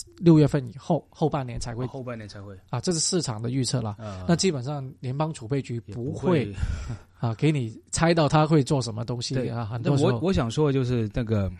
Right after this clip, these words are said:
Speaker 2: 刚才说的第一个因素，就是那个通胀的因素。因为美国的通胀率最核心那个好像没有算进那个石油的。没有算进石油的话，那石油价格现在今年你看看，
Speaker 1: 嗯。
Speaker 2: 从百，从差不多一百块钱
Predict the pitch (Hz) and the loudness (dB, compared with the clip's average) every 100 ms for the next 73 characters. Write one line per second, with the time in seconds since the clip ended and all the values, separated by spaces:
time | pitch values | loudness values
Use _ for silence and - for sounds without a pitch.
0 | 92 - 139 135 135 117 139 117 107 101 | -10 -4 -2 0 0 0 2 4 4 4
1 | 98 - 104 101 101 107 104 - 104 110 | 2 2 2 4 4 2 2 2 0 0
2 | 104 90 90 90 92 - _ - - - | 0 0 -2 -4 -6 -8 _ -20 -20 -10
3 | - 175 139 95 - - 113 101 117 139 | 2 6 6 4 -8 -4 -2 0 2 2
4 | 135 135 147 127 123 95 - _ _ _ | 0 0 -2 -2 -4 -8 -14 _ _ _
5 | _ - 156 - 151 147 135 120 104 110 | _ -8 -8 -4 -4 -4 -6 -10 -10 -10
6 | 110 104 143 92 - 131 110 110 104 90 | -10 -8 -8 -8 -12 -12 -12 -12 -14 -16
7 | 101 98 - 98 92 82 85 _ - _ | -16 -14 -14 -14 -16 -18 -20 _ -20 _
8 | _ _ _ _ _ _ - 113 175 120 | _ _ _ _ _ _ -6 2 2 4
9 | 151 143 131 131 123 127 131 156 - 135 | 2 2 0 0 2 0 -2 -4 -2 2
10 | 139 139 123 113 117 127 117 107 123 113 | 2 4 2 2 0 0 -2 -2 -6 -6
11 | 107 107 117 110 107 120 117 110 117 95 | -6 -10 -12 -10 -10 -10 -10 -10 -12 -12
12 | 92 123 123 127 127 127 95 120 107 98 | -12 -10 -8 -6 -6 -6 -6 -6 -6 -8